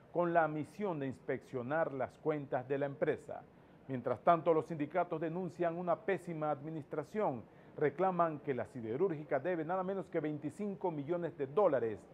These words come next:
en juguetes. También debe dos mil quinientos millones de bolívares, en este caso, a clínicas y empresas de seguro.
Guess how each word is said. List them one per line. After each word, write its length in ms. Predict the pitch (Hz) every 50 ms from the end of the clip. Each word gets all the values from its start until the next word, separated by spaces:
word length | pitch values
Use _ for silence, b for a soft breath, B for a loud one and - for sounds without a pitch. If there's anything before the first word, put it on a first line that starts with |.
| - - - -
en 140 | 180 185 160
juguetes. 580 | 143 175 170 165 208 196 202 - 107 98 92 - - - - - - B B B B B B B
También 340 | - 143 160 185 214 202 190
debe 220 | 165 202 185 170
dos 220 | 151 156 147 - 180
mil 200 | 190 214 208 170
quinientos 680 | - 165 151 156 180 202 185 160 131 151 139 117 -
millones 580 | 131 123 123 123 170 190 190 170 143 143 131 117 - 127 120
de 120 | 156 190
bolívares, 680 | 196 165 143 123 123 160 185 175 143 131 120 113 - -
en 80 | 120
este 240 | 143 147 147 - 170
caso, 460 | - - 160 135 - - 165 151 147 - B B B B B
a 120 | - 175
clínicas 680 | 170 - 190 185 165 160 160 160 147 - 160 156 151 143 - - -
y 140 | 175 160 156
empresas 720 | 143 127 120 - 135 135 139 135 135 - 143 135 131 127 123 - 135
de 100 | 123 147
seguro. 560 | 135 - 151 147 147 151 127 104 95 101 -